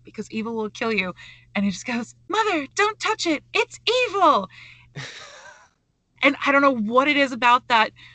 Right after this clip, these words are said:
Speaker 1: but it's been this ongoing thing with my parents and I since I was a kid. Just, "Don't touch it. It's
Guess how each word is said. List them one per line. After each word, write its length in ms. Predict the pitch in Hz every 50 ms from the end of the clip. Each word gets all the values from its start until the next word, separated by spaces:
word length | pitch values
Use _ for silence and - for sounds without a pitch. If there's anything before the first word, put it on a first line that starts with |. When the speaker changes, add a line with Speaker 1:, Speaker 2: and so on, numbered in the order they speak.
| _ _ -
Speaker 1:
but 100 | 262 262
it's 120 | 262 -
been 100 | - 262
this 160 | 247 233 226 - -
ongoing 480 | 214 220 226 233 220 240 240 240 247
thing 220 | - - 262 247 233
with 120 | 240 -
my 120 | 226 220
parents 420 | 220 - - 247 277 294 302 - 277
and 80 | 220
I 140 | 190 180 185
since 300 | 214 - 233 262 254 254
I 80 | 254 208
was 180 | 202 220 220 226
a 80 | 240
kid. 340 | - - 269 269 269 220 196 196 202
Just, 200 | 220 285 302 - - - -
"Don't 240 | 403 415 440 480 - -
touch 260 | - 403 415 - -
it. 120 | 330 320 - _ _
It's 280 | - 294 - - -